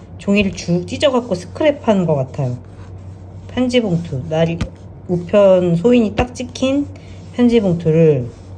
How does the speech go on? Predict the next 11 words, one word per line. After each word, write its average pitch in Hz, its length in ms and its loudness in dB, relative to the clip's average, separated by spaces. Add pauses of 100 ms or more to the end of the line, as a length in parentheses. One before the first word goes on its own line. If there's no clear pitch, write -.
(560)
찢어갖고 233 580 -4
스크랩한 208 600 -4
것 165 80 -2
같은 156 760 0 (720)
분위기가 151 400 2
나요. 120 240 -6 (2500)
금박이라 175 540 2
그런가 147 260 0
이 135 220 -2
금 180 320 0
부분이 151 760 -2